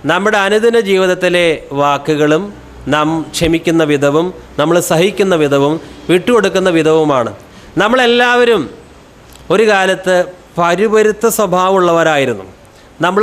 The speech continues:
പ്രാകൃത മനുഷ്യരായിരുന്നു. പ്രാകൃത മനുഷ്യർ എന്ന് പറഞ്ഞാൽ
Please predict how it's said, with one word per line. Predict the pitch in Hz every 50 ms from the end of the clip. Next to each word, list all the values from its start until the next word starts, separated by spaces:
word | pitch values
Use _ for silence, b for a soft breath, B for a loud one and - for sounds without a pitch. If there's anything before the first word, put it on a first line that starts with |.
| - 202 196
പ്രാകൃത | 190 185 185 196 208 214 220 233 220 226 214 208
മനുഷ്യരായിരുന്നു. | 190 180 - - 190 165 160 151 143 131 120 107 101 - B B B B B B B B -
പ്രാകൃത | 147 175 185 202 214 226 226 226 220
മനുഷ്യർ | 220 208 - 226 226 220 214
എന്ന് | 220 214 208
പറഞ്ഞാൽ | 202 196 190 190 190 190 196